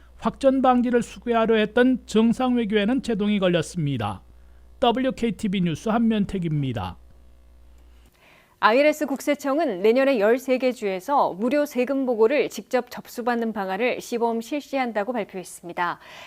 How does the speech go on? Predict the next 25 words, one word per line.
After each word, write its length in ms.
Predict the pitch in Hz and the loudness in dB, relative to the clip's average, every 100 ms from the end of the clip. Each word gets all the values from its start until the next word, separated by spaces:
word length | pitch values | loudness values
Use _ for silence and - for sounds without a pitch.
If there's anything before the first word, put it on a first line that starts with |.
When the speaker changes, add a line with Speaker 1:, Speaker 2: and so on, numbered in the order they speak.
| - | -6
Speaker 2:
캘리포니아와 680 | 294 302 302 285 277 277 277 | -2 0 0 0 2 2 2
뉴욕 340 | 240 254 254 | 2 0 0
등 200 | 294 277 | -2 2
네 180 | 214 208 | 2 2
개 120 | 247 | 0
주와 380 | 226 220 175 165 | 0 2 2 0
주별 320 | - 240 254 | -6 0 2
소득세가 640 | 254 247 233 262 - 233 220 | 2 0 -4 -4 -2 2 2
없는 300 | 202 233 320 311 | 2 0 -2 -2
플로리다와 600 | 294 285 262 233 226 240 | -2 0 0 2 2 0
텍사스 500 | 240 - 262 247 208 | -2 -6 -4 -4 -4
등 180 | 262 302 - - | -2 -4 -6 -6
열세 480 | 190 208 247 247 226 | 2 4 4 4 4
개 100 | 240 | 4
주부터 560 | 240 208 190 254 247 - - - - | 0 -2 -6 0 2 0 -6 -10 -2
내년에 320 | 214 226 262 | 2 2 2
시범 320 | 262 311 294 | 0 -2 -2
실시한 460 | 294 302 285 247 233 | -2 -4 -2 -4 -4
후에 440 | 220 226 190 214 - | -2 0 0 -2 -2
이천이십오 840 | 233 233 294 247 233 226 196 220 | -2 -2 -2 0 -2 -2 0 0
년에 380 | 247 233 170 165 | 2 0 -4 -4
미 180 | 180 220 | -4 -4
전역에서 540 | 214 196 190 180 277 | -4 -4 -4 -4 -6
시행할 520 | 294 277 262 240 220 180 | -4 -4 -2 -2 -2 -2
예정입니다. 640 | 196 175 - - 123 143 | -4 -6 -14 -16 -14 -14